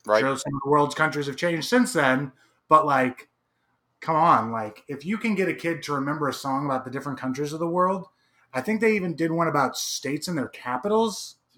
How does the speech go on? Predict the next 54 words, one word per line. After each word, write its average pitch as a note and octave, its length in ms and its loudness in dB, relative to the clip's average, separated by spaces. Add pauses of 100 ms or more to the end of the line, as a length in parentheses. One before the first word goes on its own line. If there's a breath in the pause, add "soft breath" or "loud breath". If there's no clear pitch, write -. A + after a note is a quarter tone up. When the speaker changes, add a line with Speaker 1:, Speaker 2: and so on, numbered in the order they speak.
(140)
Speaker 1:
Yeah, C#3 120 -6
and C3 80 -2
they C#3 60 2
also C#3+ 180 4
did C#3+ 100 2
one C3 140 0
where, A#2 240 2
uh, G#2 440 2
what G#2 360 -10
was G2 140 -12
it? F#2+ 100 -10 (140)
Uh, E2 420 -4 (680)
Wacko A#2 420 2
sang A#2+ 320 -4
every A2+ 220 -6
word A2+ 320 -4
of G#2 260 -6
the, G#2 260 -2
uh, G2+ 120 -4
dictionary, F#2 640 -10
but G2+ 80 -12
they A2 100 2
didn't A#2+ 160 -6
show A#2+ 160 -2
it G#2 60 0
all. G#2 140 4
They A2+ 120 -2
showed A2+ 180 -6
it A#2 60 -4
in, F#2+ 60 -12
like, G2+ 200 -8
pieces, - 280 4
Speaker 2:
<laughs> - 580 -4
Speaker 1:
like G#3+ 120 4
a A2+ 40 6
highlight B2 340 10
reel A#2+ 140 4
from A#2+ 120 -4
a G#2+ 40 -6
sporting B2+ 260 0
event. A#2 120 -2
And A#2+ 40 -10
they're A#2+ 80 -2
like, A#2+ 200 -4
"Ooh, G#3 180 2
watch C3+ 300 -4
here F#3+ 160 -4
as D3+ 100 -6
he C3+ 160 -8
screws F3 380 -6
up E3+ 140 -4
in - 60 -10
the A#2 100 -8
T's." A2 680 -14